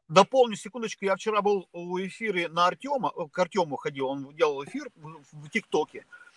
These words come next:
И он рассказал такой интересный пример, прям вот точку, прям вот, прям его вспомнил. Значит,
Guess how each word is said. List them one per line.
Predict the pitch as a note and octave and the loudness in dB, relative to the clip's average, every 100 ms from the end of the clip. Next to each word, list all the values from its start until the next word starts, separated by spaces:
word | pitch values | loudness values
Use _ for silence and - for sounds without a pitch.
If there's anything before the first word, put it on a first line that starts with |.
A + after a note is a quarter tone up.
| _ - | _ 0
И | F#3+ | 4
он | C#4+ | 6
рассказал | B3+ - B3 B3+ | 6 6 8 8
такой | A3+ A#3+ | 6 -4
интересный | G#3 A#3+ G#3+ A3 | -4 -4 -4 -6
пример, | A#3+ C#4+ E4 - | -8 -8 -8 -2
прям | G#3+ B3+ A3+ | 2 2 0
вот | G#3 - _ _ | -6 -8 _ _
точку, | A3+ G#3 - C#3+ | -2 -2 -2 -8
прям | F#3 G#3+ | 0 2
вот, | G3+ - | 2 -2
прям | G3+ G3+ | 0 0
его | G3 F#3+ | 2 2
вспомнил. | F3 - A3+ D#3+ A#2+ F#2 - _ _ _ - | 0 -4 -2 0 -2 -12 -20 _ _ _ -10
Значит, | F3 G#3+ A3 | -8 -8 -10